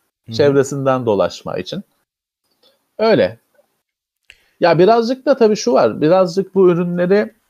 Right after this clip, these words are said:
Speaker 2: tabii ki insanlar Android işte işletim sistemi güncellensin istiyor, bekliyor bunu falan filan ama şöyle de bir şey var. Ürünler şeye göre,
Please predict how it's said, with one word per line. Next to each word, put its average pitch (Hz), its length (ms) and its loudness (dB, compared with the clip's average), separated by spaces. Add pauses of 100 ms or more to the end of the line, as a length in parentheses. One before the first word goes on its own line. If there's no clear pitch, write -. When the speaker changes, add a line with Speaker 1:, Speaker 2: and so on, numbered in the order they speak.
(480)
Speaker 2:
tabii 170 260 0
ki 170 120 -10
insanlar 165 500 -4
Android 160 500 -2
işte 151 280 -6
işletim 151 380 -6
sistemi 147 460 -6
güncellensin 143 840 -2
istiyor, 104 440 -4
bekliyor 110 480 -2
bunu 98 180 -6
falan 110 360 -2
filan 127 240 -4
ama 196 240 -2
şöyle 160 320 -2
de 160 120 -2
bir 143 40 -10
şey 190 220 -4
var. 101 120 -2
Ürünler 139 440 -6
şeye 147 280 0
göre, 110 320 0